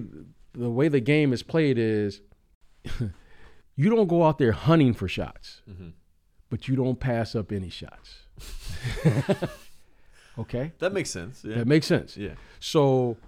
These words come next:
Speaker 1: I went to the
Speaker 2: Who's gonna
Speaker 1: All-Star
Speaker 2: tell
Speaker 1: game.
Speaker 2: James Harden that?
Speaker 1: Yeah, I,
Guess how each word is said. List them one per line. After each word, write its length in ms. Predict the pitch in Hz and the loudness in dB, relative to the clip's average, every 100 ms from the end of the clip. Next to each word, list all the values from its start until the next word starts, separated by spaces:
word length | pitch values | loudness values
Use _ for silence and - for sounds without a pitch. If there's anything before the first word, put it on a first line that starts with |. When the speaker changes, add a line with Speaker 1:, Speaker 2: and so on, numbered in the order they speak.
| - _ - _ _ _ | -20 _ -20 _ _ _
Speaker 1:
I 140 | - 190 | 0 2
went 200 | 208 196 | 2 2
to 80 | 160 | 2
the 80 | |
Speaker 2:
Who's 60 | 139 | 4
gonna 100 | 160 | 4
Speaker 1:
All-Star 240 | 175 160 | 4 4
Speaker 2:
tell 120 | 143 135 | 4 6
Speaker 1:
game. 80 | 127 117 | 4 2
Speaker 2:
James 120 | - | 0
Harden 300 | 117 98 73 | -2 -2 -6
that? 180 | 76 - | -14 -12
Speaker 1:
Yeah, 120 | 147 - 62 - - - - - | -10 -10 -12 -18 -18 -16 -16 -16
I, 80 | 113 | -12